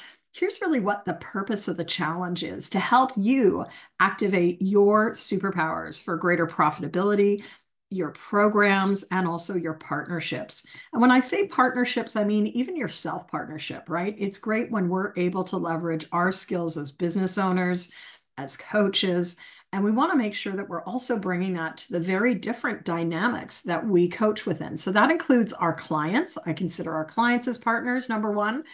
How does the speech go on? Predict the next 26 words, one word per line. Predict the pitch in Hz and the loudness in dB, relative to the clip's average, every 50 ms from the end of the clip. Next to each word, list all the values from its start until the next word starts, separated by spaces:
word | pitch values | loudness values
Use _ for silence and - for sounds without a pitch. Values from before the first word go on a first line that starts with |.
| - - - _ _ _ | -20 -20 -20 _ _ _
And | - 226 240 | -2 -2 -2
it | - | 0
may | 240 233 262 320 | 0 -2 0 0
also, | 349 339 370 - - 285 233 233 220 233 - - | 0 0 -2 -2 -2 -2 0 0 -2 -2 -2 -2
um, | 185 185 185 185 190 185 - - | 0 0 0 0 0 -2 -4 -6
hopefully | - - 302 - - 349 311 | -6 -6 -4 -2 -2 0 0
you're | 220 208 196 | 0 0 0
bringing | 180 208 208 208 226 220 208 202 | 0 0 0 2 2 2 0 0
into | 202 196 190 - 196 | 0 -2 -4 -4 -6
the | - 190 170 | -8 -6 -6
room | 190 190 185 190 196 196 202 196 | -4 -4 -2 0 0 2 2 2
and | 170 165 165 - - | 0 0 -4 -6 -4
bringing | - 220 208 196 196 185 | -4 -2 0 2 2 0
into | 175 170 170 - 185 | 0 -2 -4 -6 -6
this | 175 165 175 - | -6 -6 -8 -8
conversation | - - 180 170 170 180 170 160 - 180 175 170 160 - 185 170 170 180 - - - - - - - | -2 0 0 0 2 0 2 2 2 2 2 2 0 0 -2 -2 -4 -6 -10 -14 -18 -20 -20 -10 0
the | 190 214 214 | 4 6 8
notion | 214 208 214 233 226 - 240 214 | 8 8 8 6 4 4 2 0
of | 190 175 185 | 0 0 -2
how | 175 - - 208 208 233 247 254 - | -4 -2 -2 2 2 4 4 2 2
are | - 190 185 180 | 0 0 2 2
you | 175 185 180 185 175 - | 2 2 2 0 0 -2
also | - 185 180 180 180 - - 180 | -2 -4 -4 0 2 0 0 0
partnering | 170 - - 156 156 - 180 170 160 160 160 | -4 -6 -6 -6 -6 -6 -6 -6 -4 -4 -4
with | 156 156 139 - - | -6 -8 -10 -6 -4
others, | 151 147 147 147 156 - - - - - | -2 -2 -2 -4 -8 -6 -2 -2 -2 -2